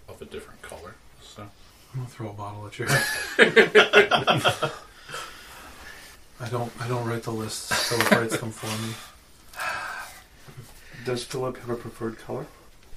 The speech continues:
Speaker 2: He likes blues and greens.
Speaker 3: Perfect. I'll take the list. Uh, where is the, the tailor?
Speaker 2: Um, and then he, he walks outside. Says, "If you go down that way for about four blocks,
Speaker 3: Uh-huh.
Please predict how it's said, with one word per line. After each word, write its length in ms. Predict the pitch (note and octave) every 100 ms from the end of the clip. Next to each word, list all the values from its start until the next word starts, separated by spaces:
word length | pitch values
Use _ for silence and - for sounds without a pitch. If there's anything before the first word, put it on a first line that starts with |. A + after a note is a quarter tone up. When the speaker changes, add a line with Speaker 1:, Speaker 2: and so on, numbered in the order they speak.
| - - - -
Speaker 2:
He 60 | A#2+
likes 180 | A2+
blues 420 | - A#2+ A#2 A2+ A2+
and 120 | A2
greens. 440 | A#2+ B2+ B2+ - - -
Speaker 3:
Perfect. 540 | - A#2 - - - - - - - - - -
I'll 100 | A2
take 180 | A#2+
the 80 | A#2+
list. 360 | A2 A2 A2+ - - - -
Uh, 160 | C3 C3
where 240 | C3+ D3
is 240 | D3 D3 -
the, 320 | C#3 C3+ C3 B2+ - - - -
the 100 | B2+
tailor? 300 | C3 C#3 D3+ - - - -
Speaker 2:
Um, 320 | B2+ A#2 A2 G#2+ - - - - - - - -
and 100 | B2
then 100 | A#2+
he, 160 | A#2 G#2 -
he 80 | -
walks 340 | B2 A2 G#2+ A#2
outside. 400 | G2+ - G#2+ A2+ - - - -
Says, 240 | - A2+ - - - - -
"If 100 | -
you 80 | A#2
go 200 | A2 A2
down 240 | A2+ A#2 A2+
that 180 | A2+
way 140 | A2+ A2
for 180 | - A2+
about 320 | G#2+ A2+ A2
four 280 | - - A2+
blocks, 600 | G#2+ G#2 G2+ - - - - -
Speaker 3:
Uh-huh. 220 | C3 D3+